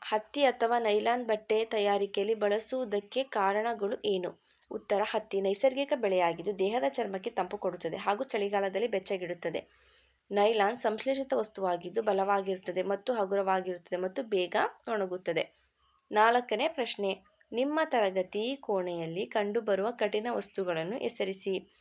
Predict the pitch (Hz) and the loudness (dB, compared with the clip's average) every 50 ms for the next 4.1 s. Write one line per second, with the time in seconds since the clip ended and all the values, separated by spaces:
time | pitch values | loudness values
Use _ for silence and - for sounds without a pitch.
0 | _ _ - - - 208 208 - 214 190 180 190 196 233 226 208 196 190 185 190 | _ _ -10 -6 -6 -6 -2 2 2 4 4 4 4 4 2 0 0 0 2 0
1 | 185 175 180 - 190 202 247 254 - - 214 185 190 - - - 247 240 208 208 | 0 -2 -4 -4 -2 -2 -2 -4 -4 -4 -4 -4 -4 -8 -8 -6 -6 -4 -2 -2
2 | 185 180 180 175 - 196 180 180 180 214 233 214 190 190 180 180 175 175 180 180 | -2 -2 -2 -4 -6 -2 -2 0 0 0 -2 -2 0 2 2 2 0 -2 -4 -4
3 | 180 214 320 392 - _ _ _ _ _ _ _ _ - - 208 196 170 170 170 | -2 -2 -2 -2 -6 _ _ _ _ _ _ _ _ -6 -4 0 0 0 0 0
4 | 156 - | -6 -12